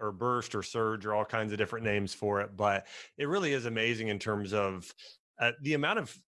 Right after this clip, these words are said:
fat you can burn, the amount of V O two max you can boost in ten minutes. We're not talking about, you know, we're not talking about an hour. We're talking about ten minutes. So I,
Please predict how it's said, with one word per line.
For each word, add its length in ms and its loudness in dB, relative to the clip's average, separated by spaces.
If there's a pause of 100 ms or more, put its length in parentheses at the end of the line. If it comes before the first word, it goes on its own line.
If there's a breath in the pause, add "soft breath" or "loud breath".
(1200)
fat 400 -2
you 160 0
can 200 -4
burn, 580 0 (480)
the 240 4
amount 280 2
of 100 -4
V 180 0
O 60 4
two 200 -4
max 320 2
you 80 -4
can 120 0
boost 260 -2
in 180 2
ten 320 -2
minutes. 320 0
We're 80 -4
not 160 -2
talking 280 2
about, 340 2 (320 loud breath)
you 100 -4
know, 320 2
we're 80 -2
not 180 0
talking 280 0
about 260 2
an 160 -2
hour. 400 2
We're 100 -2
talking 280 0
about 180 0
ten 260 -2
minutes. 400 0
So 240 0
I, 140 2